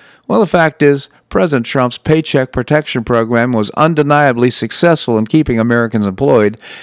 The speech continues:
and small businesses afloat during the pandemic. You can see that Biden said he pays less tax than a school teacher. The guy paid a total of seven hundred fifty dollars in taxes, he said.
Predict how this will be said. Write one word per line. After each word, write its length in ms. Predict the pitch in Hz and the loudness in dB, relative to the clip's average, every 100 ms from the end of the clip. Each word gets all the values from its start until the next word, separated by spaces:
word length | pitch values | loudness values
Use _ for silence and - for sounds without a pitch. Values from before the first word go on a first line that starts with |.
| - | -10
and 160 | 95 101 | -6 -4
small 340 | - 131 131 | -4 0 0
businesses 540 | 123 135 127 110 120 107 | 0 0 0 -2 -2 -4
afloat 540 | 98 160 143 101 - _ _ _ - | -4 2 2 2 -4 _ _ _ -6
during 300 | 120 120 113 | 0 2 0
the 80 | 101 | -2
pandemic. 720 | 117 104 95 113 101 92 - _ _ _ _ _ _ _ _ _ _ _ _ | -2 -2 0 0 0 -4 -10 _ _ _ _ _ _ _ _ _ _ _ _
You 140 | 135 | -8
can 120 | 131 110 | -4 -2
see 220 | - 135 | 0 0
that 220 | 110 107 | 0 0
Biden 300 | 117 127 120 | 2 4 2
said 280 | 113 120 110 | 0 0 0
he 180 | 117 113 - | -2 -4 -4
pays 320 | 139 135 110 | 0 0 2
less 220 | 127 127 | -2 -2
tax 340 | - 123 123 - | 0 0 0 -2
than 80 | 123 | -2
a 80 | |
school 300 | 113 - 170 | -2 -2 -2
teacher. 320 | 165 127 - 113 | 0 -2 -2 -6
The 100 | 113 | -2
guy 220 | 120 117 | 0 2
paid 240 | 135 131 | 2 0
a 80 | 113 | 0
total 260 | 143 135 113 | -2 0 -2
of 80 | |
seven 300 | 104 143 139 | 0 0 0
hundred 160 | 123 120 | -2 -2
fifty 260 | 151 156 135 | -4 -2 0
dollars 360 | 131 123 113 | 0 0 -4
in 100 | - | -6
taxes, 440 | 139 143 156 107 92 | -2 -2 -2 -6 -6
he 120 | 87 | -8
said. 400 | - 82 95 | -6 -6 -6